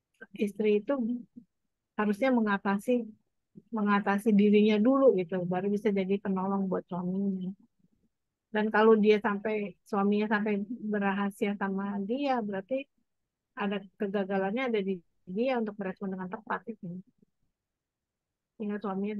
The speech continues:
jadi tertutup. Sebaliknya suami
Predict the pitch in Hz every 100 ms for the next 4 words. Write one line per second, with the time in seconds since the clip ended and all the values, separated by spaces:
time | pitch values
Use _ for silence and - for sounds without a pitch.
0 | 196 196 190 185 208 208 202 190 _ _
1 | 208 _ _ _ _ _ _ _ _ _
2 | _ _ _ _ _ _ 196 190 196 190
3 | 262 294 294 233 208 220